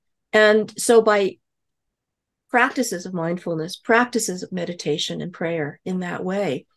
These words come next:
we dissolve these internal structures and begin to experience the world in a different way. And by experiencing it, then we begin to respond and respond differently than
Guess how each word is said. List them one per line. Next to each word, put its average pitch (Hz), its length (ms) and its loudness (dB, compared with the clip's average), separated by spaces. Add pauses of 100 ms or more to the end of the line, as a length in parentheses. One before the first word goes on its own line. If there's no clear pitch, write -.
(240)
we 233 140 4
dissolve 226 420 8
these 180 220 0
internal 180 400 -4
structures 180 720 0 (240)
and 220 160 6
begin 226 360 8
to 214 180 -2
experience 175 1040 0 (120)
the 190 100 -4
world 180 320 -4
in 165 80 -6
a 156 60 -6
different 170 400 -8
way. 214 360 -4 (1080)
And 190 160 0
by 185 140 6
experiencing 185 1000 0
it, - 240 -10 (580)
then 208 360 4
we 196 100 2
begin 185 460 -4
to 170 200 -10
respond 170 920 -2
and 170 380 -8 (340)
respond 170 680 -6
differently 175 640 -10 (260)
than 165 480 -4